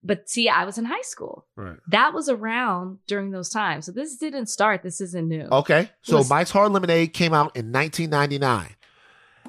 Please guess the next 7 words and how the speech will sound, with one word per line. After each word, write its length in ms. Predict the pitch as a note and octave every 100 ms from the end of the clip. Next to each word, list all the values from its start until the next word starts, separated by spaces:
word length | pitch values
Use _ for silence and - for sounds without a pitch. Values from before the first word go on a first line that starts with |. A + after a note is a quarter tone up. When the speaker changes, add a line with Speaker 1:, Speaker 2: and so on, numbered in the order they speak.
| -
Speaker 2:
And 100 | A#2+
so 260 | C3 A#2
Speaker 1:
Fourteen. 680 | A2 D#3 - C#4+ F4+ A3 D3+ -
Speaker 2:
Right. 320 | C3 C3+ A2 -
You 220 | A2 C3
were 100 | D#3+
fourteen. 720 | - D#3+ D#3 - F#3+ D3+ A#2+